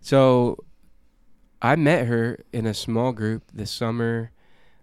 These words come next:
I was home for the summer, and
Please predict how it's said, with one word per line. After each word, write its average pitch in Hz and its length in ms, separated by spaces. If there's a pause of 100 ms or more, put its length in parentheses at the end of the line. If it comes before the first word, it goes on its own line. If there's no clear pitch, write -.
I 110 80
was 117 160
home 120 260
for 139 100
the 123 140
summer, 104 480 (1080)
and 107 600